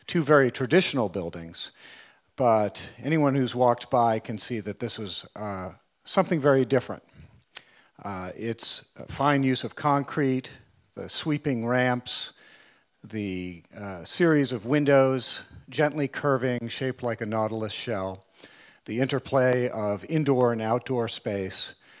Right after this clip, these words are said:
This was, uh, modern architecture. And the man who created it, uh, was this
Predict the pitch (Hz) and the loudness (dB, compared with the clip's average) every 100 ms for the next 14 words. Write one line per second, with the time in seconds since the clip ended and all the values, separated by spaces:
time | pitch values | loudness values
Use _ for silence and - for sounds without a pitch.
0 | - _ _ 160 160 - - - - 123 | -20 _ _ 2 4 0 -6 -14 -12 -2
1 | 117 117 110 - - - _ - 110 110 | 0 2 0 -4 -10 -14 _ -12 -8 -6
2 | - 131 131 110 107 95 82 - 101 101 | -8 0 4 4 4 -4 -6 -6 -6 -6
3 | 101 98 82 - - - - _ - - | -8 -10 -10 -14 -16 -20 -20 _ -20 -20
4 | - _ _ 135 139 151 220 220 196 - | -20 _ _ 0 2 4 6 6 4 2
5 | 175 165 160 131 127 156 - - 131 127 | 2 4 6 6 4 2 -6 -4 0 2
6 | 123 117 143 160 156 180 175 - - | 2 -2 0 2 2 2 0 -2 -4